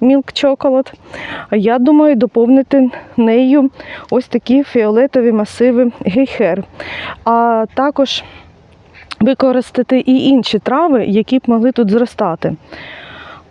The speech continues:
Ну, тож мені знову доведеться змінювати ґрунт, добавляти більш поживний і продовжувати посадки. Хаос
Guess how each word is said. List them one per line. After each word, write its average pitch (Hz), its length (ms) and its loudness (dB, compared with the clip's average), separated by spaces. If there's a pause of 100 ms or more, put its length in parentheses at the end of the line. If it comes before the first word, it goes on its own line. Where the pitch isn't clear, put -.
(420)
Ну, 440 140 -2 (100)
тож 294 260 0
мені 254 340 4
знову 220 460 2 (260)
доведеться 214 540 0
змінювати 214 640 0 (120)
ґрунт, 262 380 0 (480)
добавляти 262 580 0
більш 247 260 0
поживний 247 680 2 (600)
і 339 380 4 (200)
продовжувати 277 640 0
посадки. 233 600 -4 (300)
Хаос 269 600 -2